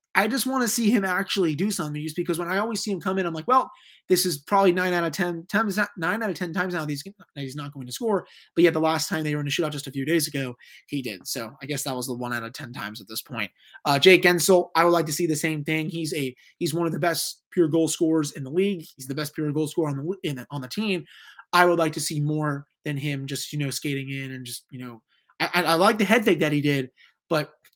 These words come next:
it was just kind of like a soft little backhand shot that I don't really, um, I, I didn't really care for. So, um, to Chris Letang, though,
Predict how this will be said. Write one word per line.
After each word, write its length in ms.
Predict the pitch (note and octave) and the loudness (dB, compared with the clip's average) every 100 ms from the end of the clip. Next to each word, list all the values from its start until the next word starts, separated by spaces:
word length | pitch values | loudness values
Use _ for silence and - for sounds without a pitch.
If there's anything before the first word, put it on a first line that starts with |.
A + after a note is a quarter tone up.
| - - - | -20 -12 -6
it 60 | |
was 80 | E3 | -4
just 120 | D#3+ | -2
kind 160 | D#3+ D#3+ | -2 -2
of 60 | |
like 160 | D3 C#3 | -2 -4
a 60 | B2 | -4
soft 400 | - C#3+ C3+ D3 | -4 -2 -4 -4
little 400 | C#3 B2+ C3 - | -4 -4 -8 -10
backhand 420 | C#3+ B2 - B2+ B2 | -8 -8 -10 -12 -10
shot 300 | C3 B2 A#2+ | -12 -12 -14
that 100 | - | -14
I 60 | B2 | -12
don't 140 | A#2+ | -12
really, 400 | A#2+ A2+ G#2+ G#2 _ _ _ _ _ _ _ - | -14 -12 -12 -12 _ _ _ _ _ _ _ -14
um, 320 | E2+ F2+ G#2+ _ _ _ _ - | -12 -12 -16 _ _ _ _ -8
I, 120 | B2 | -8
I 100 | G2+ | -8
didn't 100 | F2 | -12
really 200 | F#2 D#2+ | -16 -18
care 200 | - E2 | -18 -18
for. 240 | - D#2+ D#2 _ | -18 -20 -20 _
So, 320 | - G2 F#2 _ _ _ _ _ _ _ - - - | -12 -12 -12 _ _ _ _ _ _ _ -20 -20 -16
um, 320 | - A2+ - _ _ - | -12 -12 -16 _ _ -8
to 100 | E3 | 0
Chris 200 | G3+ F#3+ | 4 4
Letang, 380 | F#3 E3+ E3 E3 | 4 2 0 0
though, 300 | E3 D#3 | 0 0